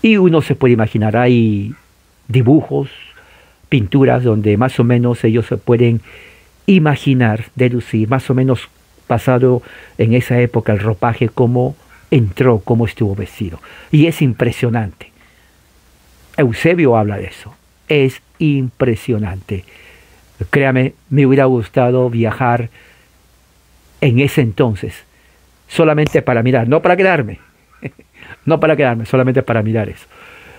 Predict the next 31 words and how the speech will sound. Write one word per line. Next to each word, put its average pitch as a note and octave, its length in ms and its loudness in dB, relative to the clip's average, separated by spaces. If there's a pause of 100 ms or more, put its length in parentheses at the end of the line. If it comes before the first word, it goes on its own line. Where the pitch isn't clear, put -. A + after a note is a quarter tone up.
(300)
Ok, - 120 0 (140)
¿qué A3+ 80 0
es - 40 4
lo - 80 2
que F3 100 -2
pasa? - 300 -10
Entonces, A#3+ 640 -4
eh, C#3+ 580 2 (720)
ellos G3 320 2
al D3 80 2
final, C3 360 -4 (840)
¿no? C3+ 180 -2 (180)
Eh, A2+ 760 2 (880)
establecen D3 640 0
el B2+ 180 0
credo C3 360 0
niceno. G2+ 480 -4
Credo C3 280 0
viene A2 220 0
de G#2 80 0
la G#2 100 -4
palabra G#2 420 -2
creer, G#2+ 400 -2 (300)
lo G2 140 -6
que, G2+ 140 -4
la G#2+ 160 -4
fe A#2+ 260 -4 (340)
de G2+ 80 -4
los E2+ 100 -8
cristianos - 460 -6 (760)
ortodoxos. C3+ 560 -2